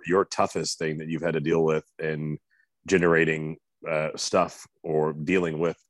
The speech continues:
A seven versus some of the things you've done historically?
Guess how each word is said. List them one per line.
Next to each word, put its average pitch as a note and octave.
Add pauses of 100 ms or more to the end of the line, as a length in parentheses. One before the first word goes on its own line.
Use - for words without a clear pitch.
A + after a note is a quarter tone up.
(220)
A E2
seven D2+
versus D2+
some E2
of D#2
the D2
things D2+
you've D2
done D2+ (460)
historically? D2+